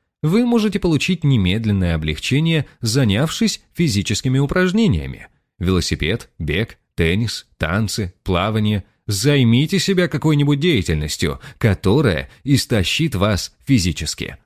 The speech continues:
Измените основу отношений. Иногда П Л настолько подавляет нас, что единственное эффективное решение — это видеться с этим человеком как можно реже.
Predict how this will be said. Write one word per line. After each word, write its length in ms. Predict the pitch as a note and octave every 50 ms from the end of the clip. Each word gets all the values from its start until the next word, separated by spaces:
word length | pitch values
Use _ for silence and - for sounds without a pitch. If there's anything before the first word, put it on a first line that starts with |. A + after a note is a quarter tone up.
| _ _ _ _ _ _ _ _ _ _ _ _ _ _ _ _ _ _ _ _ _ _ _ _ _ _ _ _
Измените 560 | C#3+ D3 C#3 C#3 F3 F#3+ G#3 A#3+ A#3+ - G#3
основу 360 | F3+ C3 - D#3 D#3 D3 C3+
отношений. 680 | B2 A#2 - A#2 G2 - - E2 C#2 C2 B1 A1+ A#1+ - _ _ _ _ _ _ _ _ _ _
Иногда 500 | - A2 G2+ G2+ F#2+ E2+ F2 F2+ G#2+ A2+
П 180 | - - G2+ G2+
Л 200 | G#2 A2+ A#2 A2+
настолько 720 | A2 A#2+ B2+ A#2+ - - - - E3+ C#3+ G2 - - D#2+
подавляет 580 | - D#2+ E2 E2 G2 B2+ D#3+ D#3 F#2+ D#2+ - -
нас, 340 | D#2 C2 - - - - - - _
что 260 | - - - - D#3
единственное 880 | C#3+ C#3 C3+ C3 A2+ G#2+ D#3 F3 D3+ A2 - - G#2 G2 F#2+ F#2 F2+ F#2 -
эффективное 640 | B2 G#2+ - A#2+ - - C#3 A#2+ G2 F#2+ F#2 F2+ F2+
решение — 520 | G2+ G2 - - F#3+ F#3+ F3+ F3+ E3+ D#3+ -
это 240 | B2+ C#3+ C#3+ D3+ C3+
видеться 500 | B2+ A2+ F3 G3 G3+ A3+ - - - F#3
с 120 | - -
этим 260 | D#3 C#3 - A#2 G2+ -
человеком 600 | - G#2 F#2 F2 F2 F#2 A#2+ - E3 D#3+ C#3+ - - - _
как 220 | - D#3 C3 -
можно 380 | C3 C3 B2+ B2 G#2+ D3 E3+ F3+
реже. 420 | G#3 A#3+ G#3 C3 E2 E2+ - -